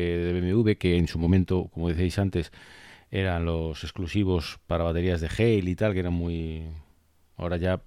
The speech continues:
cualquier cargador electrónico ya trabaja con baterías de gel, de A G M o de cualquier tipo sin problema. El asunto es eso, que tiene un, un conector muy,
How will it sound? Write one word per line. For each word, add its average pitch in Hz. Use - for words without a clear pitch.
cualquier 85
cargador 85
electrónico 82
ya 80
trabaja 78
con 78
baterías 78
de 73
gel, 92
de 82
A 82
G 92
M 85
o 82
de 78
cualquier 80
tipo 92
sin 80
problema. 104
El 95
asunto 98
es 95
eso, 95
que 95
tiene 101
un, 98
un 104
conector 101
muy, 87